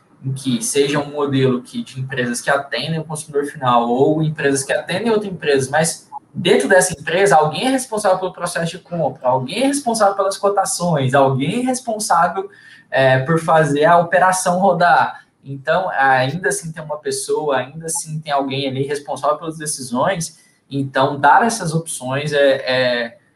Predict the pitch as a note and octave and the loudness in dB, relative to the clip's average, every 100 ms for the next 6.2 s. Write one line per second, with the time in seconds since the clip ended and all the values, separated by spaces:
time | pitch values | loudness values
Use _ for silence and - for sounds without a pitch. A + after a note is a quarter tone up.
0 | _ _ C3 C3 - D#3+ E3 - C3+ B2+ | _ _ -4 -4 -6 -4 -2 0 4 6
1 | C3 C3 B2 B2+ D3+ D3+ D3 C3 B2 - | 6 4 2 0 -2 0 0 0 -2 -4
2 | E3 F3 A#3+ - F#3 F#3 D#3+ E3 - C3+ | -6 -4 -2 -2 -2 -2 -4 -6 -14 -8
3 | C3+ C3+ D#3 C#3+ - - C3 C3+ C3+ B2+ | -8 -6 -8 -8 -12 -10 -6 -6 -6 -10
4 | - _ C3 C3 B2+ B2+ - - B2+ C3+ | -12 _ -14 -12 -12 -14 -16 -12 -4 -2
5 | C#3 - _ _ C#3 C#3+ C#3+ A#2+ A#2+ C3 | -2 -6 _ _ -6 0 0 0 -2 -4
6 | C3 | -8